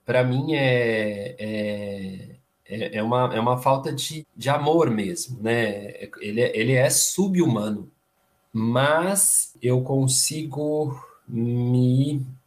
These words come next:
identificar com alguns dramas dele. Isso é,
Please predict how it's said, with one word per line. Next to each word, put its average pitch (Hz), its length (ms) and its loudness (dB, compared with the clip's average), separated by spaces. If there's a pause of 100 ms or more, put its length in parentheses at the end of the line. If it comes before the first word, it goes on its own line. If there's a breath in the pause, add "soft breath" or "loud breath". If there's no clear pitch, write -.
(280)
identificar 131 840 2
com 143 80 0
alguns 135 400 -2
dramas 135 420 2
dele. 104 520 -4 (580)
Isso 110 560 0
é, 127 720 4